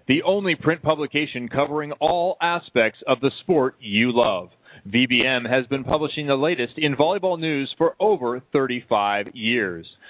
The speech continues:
with exclusive photo galleries, player interviews, event coverage, product reviews, and volleyball-specific health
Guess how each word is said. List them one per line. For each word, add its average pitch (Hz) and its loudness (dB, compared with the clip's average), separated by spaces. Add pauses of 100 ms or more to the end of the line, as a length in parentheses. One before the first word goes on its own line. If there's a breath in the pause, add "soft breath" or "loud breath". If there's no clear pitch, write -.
(140)
with 131 2
exclusive 131 -2
photo 143 0
galleries, 120 -2 (180)
player 190 2
interviews, 110 -2
event 170 0
coverage, 101 -4 (140)
product 202 0
reviews, 98 -2
and 165 -2 (200)
volleyball-specific 147 -2
health 143 -2